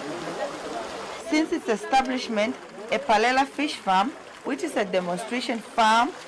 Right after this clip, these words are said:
aimed at encouraging fish farming in the country, has managed to establish itself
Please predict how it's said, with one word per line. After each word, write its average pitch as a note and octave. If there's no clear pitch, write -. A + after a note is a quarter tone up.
aimed C#4
at B3+
encouraging A3
fish C4+
farming B3
in F3
the E3+
country, B3
has G3+
managed C4+
to G#3+
establish A#3
itself A#3+